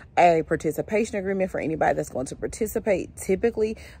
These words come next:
um, you know, your participants are doing it for free. However, you need to make sure you get a release of their likeness and image as you're going to use them in your film. So you wanna have that contract, and you also wanna have a location release. This location release is gonna be helpful because, of course,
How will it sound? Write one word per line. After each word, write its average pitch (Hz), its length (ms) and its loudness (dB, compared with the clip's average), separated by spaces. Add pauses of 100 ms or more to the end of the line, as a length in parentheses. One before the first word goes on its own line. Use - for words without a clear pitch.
(100)
um, 160 300 6
you 185 80 2
know, 143 80 4
your 147 160 2
participants 160 680 -2
are 147 420 6
doing 151 300 0
it 123 100 -2
for 143 120 -4
free. 165 520 0
However, 143 420 0
you 151 160 0
need 151 140 0
to 131 80 -2
make 127 160 -2
sure 170 160 -2
you 151 160 -2
get 123 140 4
a 107 60 6
release 139 360 -2
of 131 180 -2
their 127 140 4
likeness 120 420 -2
and 135 140 -2
image 190 340 2 (300)
as 156 200 4
you're 160 100 0
going 143 180 0
to 175 100 -6
use - 220 -6
them - 180 -6
in - 120 -8
your 110 120 -4
film. 143 380 -2
So - 120 -2
you 139 120 0
wanna 151 160 4
have 135 180 0
that - 180 4
contract, 190 540 -2 (240)
and 160 100 0
you - 140 0
also - 240 4
wanna 208 220 0
have 170 240 -2
a 139 100 2
location 160 680 0
release. 127 360 -2
This - 200 -6
location 196 440 0
release 165 320 -2
is 143 100 -8
gonna 143 200 -2
be 143 120 -4
helpful 196 360 2
because, 160 280 -4
of 143 120 -6
course, 147 260 0